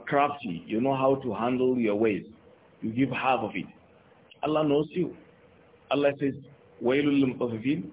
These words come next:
الَّذِينَ إِذَا اكْتَالُوا عَلَى النَّاسِ يَسْتَوْفُونَ وَإِذَا كَالُوهُمْ أَوْ وَزَنُوهُمْ يُخْسِرُونَ."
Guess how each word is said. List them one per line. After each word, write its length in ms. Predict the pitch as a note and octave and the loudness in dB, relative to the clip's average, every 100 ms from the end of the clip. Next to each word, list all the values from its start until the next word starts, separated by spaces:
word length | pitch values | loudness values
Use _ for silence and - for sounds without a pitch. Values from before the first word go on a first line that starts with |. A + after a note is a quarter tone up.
| - - - - - - - | -18 -20 -20 -20 -20 -18 -6
الَّذِينَ 420 | A2+ A2+ A2+ C3+ | -2 0 2 2
إِذَا 240 | B2 A#2+ A2 | 2 0 -2
اكْتَالُوا 480 | - - B2 A#2 D#2+ | -4 -2 0 0 -2
عَلَى 180 | A2+ A2 | -2 0
النَّاسِ 540 | G#2+ A2+ A2+ A2 G#2+ - - - - - - - | 0 -2 -4 -6 -6 -10 -20 -20 -20 -20 -20 -8
يَسْتَوْفُونَ 680 | G#2 A2 - G#2+ G2+ C3+ B2+ | -4 -2 -4 -6 -6 -2 0
وَإِذَا 340 | A#2 A2 G#2+ G2+ - | 0 0 0 -2 -4
كَالُوهُمْ 600 | G#2 A2+ A2 A2 G#2 G#2+ - - - - - | -2 0 0 -2 -6 -10 -18 -20 -20 -20 -4
أَوْ 220 | B2 A#2+ | 2 2
وَزَنُوهُمْ 440 | A#2 A#2 A2 G#2 G2+ | 2 -2 -4 -4 -4
يُخْسِرُونَ." 500 | G#2 - G2+ F#2 | -6 -8 -8 -8